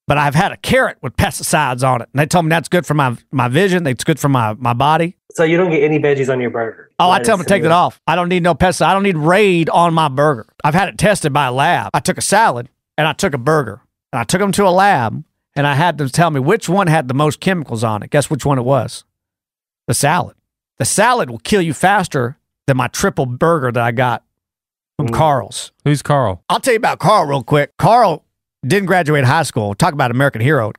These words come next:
Speaker 1: Carl didn't graduate high school. But he was always really good in the kitchen. After he got kicked out, he used to come up to the lunchroom with baked potatoes. He got in his coat. He had a, you know, sandwich, Reuben, whatever, Cuban.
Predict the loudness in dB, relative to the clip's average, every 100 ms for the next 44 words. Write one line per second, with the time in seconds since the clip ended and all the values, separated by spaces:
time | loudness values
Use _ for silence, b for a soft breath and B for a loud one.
0 | -2 2 2 0 0 0 0 0 0 -2
1 | -6 -10 -12 _ _ _ _ _ _ _
2 | _ _ _ _ _ _ _ _ _ -2
3 | 0 2 2 0 0 0 0 0 -2 -2
4 | -2 -2 -2 -10 -18 _ -6 -4 -4 -4
5 | -4 -4 -2 0 0 0 -8 _ _ -4
6 | -4 -4 -4 -4 -4 -2 0 0 -2 0
7 | 0 -4 -12 _ _ _ _ _ -6 -2
8 | -2 -4 -2 -2 0 0 0 0 -2 -2
9 | -2 -4 -6 -4 -2 -2 -2 -2 0 -2
10 | -4 -6 -8 -8 -8 -6 -4 -2 -2 -4
11 | -6 -4 0 0 0 -4 -2 0 0 -2
12 | -2 0 0 -2